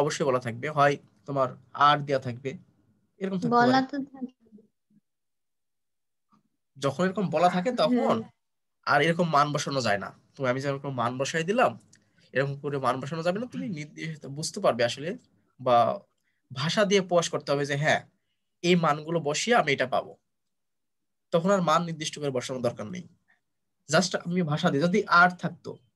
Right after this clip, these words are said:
Speaker 1: মানে আর মানে তো সকল বাস্তব সংখ্যার set। এখন বাস্তব সংখ্যার সেটকে আমি সব বসাবো এখন, বা, বা কোনটা কোনটা বসাবো, এটা problem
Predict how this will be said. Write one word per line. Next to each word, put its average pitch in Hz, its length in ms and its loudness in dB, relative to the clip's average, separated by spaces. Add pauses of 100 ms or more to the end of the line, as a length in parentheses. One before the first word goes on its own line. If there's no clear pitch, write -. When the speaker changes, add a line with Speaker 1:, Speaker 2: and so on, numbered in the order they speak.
(340)
Speaker 1:
মানে 151 120 0 (180)
আর 202 100 6 (140)
মানে 185 140 2 (120)
তো 185 60 2 (380)
সকল 185 260 2 (540)
বাস্তব 156 380 0
সংখ্যার 135 320 -2
set। - 180 -2 (560)
এখন 180 200 0
বাস্তব 180 280 2
সংখ্যার 185 220 -2
সেটকে 180 220 -2
আমি 180 140 2
সব 196 160 6
বসাবো 233 300 4
এখন, 143 160 0 (400)
বা, - 60 6 (100)
বা 180 120 8
কোনটা 220 260 4
কোনটা 156 200 2
বসাবো, 110 280 -2 (380)
এটা 202 140 -2
problem 240 240 4